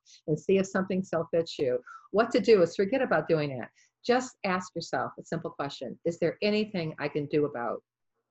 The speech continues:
what's bothering me that I can't go to sleep?" And if the answer is yes, go do it. If the answer is no, write down what's bothering you in a couple sentences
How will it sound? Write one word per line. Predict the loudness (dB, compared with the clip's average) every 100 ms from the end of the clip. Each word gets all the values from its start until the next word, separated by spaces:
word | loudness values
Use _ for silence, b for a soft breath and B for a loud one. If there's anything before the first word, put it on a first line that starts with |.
| _
what's | -2 -2 0
bothering | 0 0 -2 -4
me | -6 -8 -10 _ _ _ -2
that |
I | -2
can't | -2 -6 -4
go | -6
to | -8
sleep?" | -8 -8 -10 _ _ _ _ _ _ _ _ _ b b b
And | 2
if | 4
the | 2
answer | 2 0 0
is | 0 0
yes, | 0 0 -6 -2
go | -2
do | 0 -2
it. | -4 -12 _ _ _ -2
If | 0
the | 0 0
answer | -2 -2
is | -6 -2
no, | -2 0 -4 -8 b b b
write | 0 2 2 0
down | -2 0
what's | -2 -4
bothering | -2 0 0 -2 -2
you | -2 -2
in |
a | -4
couple | -6 -8 -8
sentences | -6 -6 -4 -8 -4 -4 -6 -10